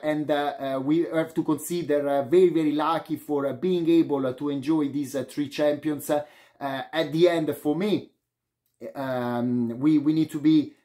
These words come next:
um, to, to admit, uh, and, uh, to, to be, uh, sportsmen in, uh, this, uh, way, even if we don't support or we don't see our, uh, favorite player, uh, to win.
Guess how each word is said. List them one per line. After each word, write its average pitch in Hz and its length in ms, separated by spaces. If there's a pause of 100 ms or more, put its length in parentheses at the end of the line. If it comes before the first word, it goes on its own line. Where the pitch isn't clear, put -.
(140)
um, 127 440
to, 165 160
to 165 200
admit, 160 560
uh, 139 240
and, 139 280
uh, 139 180
to, 139 340
to 143 100
be, 147 380
uh, 131 260
sportsmen 156 880
in, 147 240
uh, 139 180
this, 139 340
uh, 143 180
way, 135 240
even 147 400
if - 160
we 151 80
don't 147 260
support 156 460
or 135 80
we 139 100
don't 135 200
see 147 180
our, 131 240
uh, 127 40
favorite 139 460
player, 139 560
uh, 131 200
to 151 120
win. 120 340